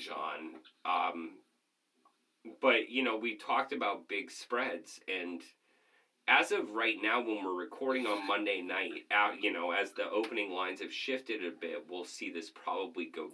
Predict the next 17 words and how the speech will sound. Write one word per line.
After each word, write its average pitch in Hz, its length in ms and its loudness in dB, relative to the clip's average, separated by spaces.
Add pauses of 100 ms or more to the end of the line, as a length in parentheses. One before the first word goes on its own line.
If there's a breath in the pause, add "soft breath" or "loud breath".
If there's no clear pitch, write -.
down 139 300 2
a 110 80 2
little, 85 400 -4
but 87 160 0 (560 soft breath)
Miami 226 420 6
is 320 140 0
currently 131 440 0
a - 60 -6
fourteen 107 540 -4
and 85 120 -6
a - 40 -8
half - 340 -4
point 87 320 -6
dog 80 340 -4
in 69 160 -10
this 64 240 -12
game. - 440 -14